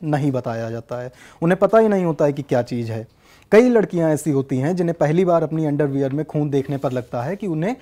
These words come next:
कोई जानलेवा बीमारी हो गई है और अब वो मर जाएंगी।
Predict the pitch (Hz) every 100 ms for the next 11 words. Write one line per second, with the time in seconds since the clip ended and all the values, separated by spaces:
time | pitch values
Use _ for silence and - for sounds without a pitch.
0 | - - - 175 160 160 180 202 160 156
1 | 156 175 160 139 135 143 220 190 165 165
2 | 143 135 123 110 110 110